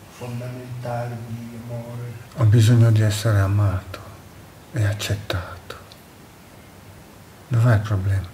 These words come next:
Speaker 2: Il re è nudo, l'occhio è fuori dalla bottiglia, sei sveglio e credi di stare dormendo.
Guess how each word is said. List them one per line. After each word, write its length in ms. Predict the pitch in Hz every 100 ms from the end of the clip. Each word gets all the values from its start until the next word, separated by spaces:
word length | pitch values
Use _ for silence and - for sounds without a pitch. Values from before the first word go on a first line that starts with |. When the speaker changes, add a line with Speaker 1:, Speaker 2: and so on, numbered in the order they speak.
| -
Speaker 2:
Il 180 | 110 117
re 220 | 131 120
è 60 |
nudo, 560 | 113 123 127 113 104 101 101 - - - - - - - - - - - - - - - -
l'occhio 300 | 117 120 110
è 40 |
fuori 240 | - -
dalla 180 | 110 110
bottiglia, 680 | 101 104 101 - 113 104 87 - - -
sei 200 | - 127
sveglio 560 | 104 117 123 120 98 98 - - - - - - - - - - - - -
e 80 |
credi 320 | 104 117 110 107
di 120 | 104
stare 280 | 104 110 101
dormendo. 760 | 104 101 104 104 95 92 -